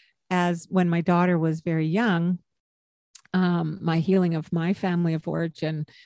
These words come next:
traumas that I <laughs> experienced, I learned from my first counselor that what I really needed to do was get some of my anger out. And I needed to get it out in appropriate ways. And so, because I had noticed that I was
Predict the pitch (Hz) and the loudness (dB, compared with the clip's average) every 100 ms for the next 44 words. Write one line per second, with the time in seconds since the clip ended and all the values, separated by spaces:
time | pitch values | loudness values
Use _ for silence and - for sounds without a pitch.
0 | _ _ _ - - 160 160 175 247 - | _ _ _ -10 -6 -4 -2 -2 -2 -2
1 | 196 269 202 233 - - 185 180 247 - | -2 0 -2 -2 -8 -4 -2 -2 -4 -8
2 | - - - - - - _ 196 208 226 | -20 -20 -20 -20 -20 -20 _ -2 0 2
3 | 226 185 196 202 - 175 185 190 180 - | 2 2 2 -2 -4 -2 2 0 0 -2
4 | 269 - - 165 160 - 123 127 226 _ | -4 -4 -6 -4 -6 -8 -8 -6 -8 _
5 | 196 185 180 185 196 190 214 226 214 226 | -4 -2 -2 0 0 0 0 0 0 -2
6 | - 202 175 165 175 175 - 165 - - | -6 -2 0 0 0 -4 -4 -4 -4 -6
7 | 170 170 170 - 160 156 156 156 - - | -2 -2 -2 -4 -2 -2 -2 -6 -10 -4
8 | 180 170 160 143 - 147 139 - - _ | -2 0 -2 -6 -8 -10 -12 -18 -20 _
9 | _ _ - - - - _ _ - 190 | _ _ -20 -20 -20 -20 _ _ -4 -2
10 | 175 175 175 196 185 190 185 170 160 180 | 0 0 -2 -4 -4 -4 -2 -2 0 0
11 | 175 - - 151 - 190 190 226 226 - | 0 -4 -8 -8 -4 -4 -2 -2 0 -2
12 | - 170 - _ _ _ - - - _ | -8 -14 -20 _ _ _ -20 -20 -20 _
13 | 190 185 175 - 170 190 190 190 185 175 | 0 2 0 -2 -2 0 0 0 0 -2
14 | 190 160 196 185 226 - 202 190 185 175 | -4 0 0 2 -2 -4 -2 0 0 -2
15 | - | -6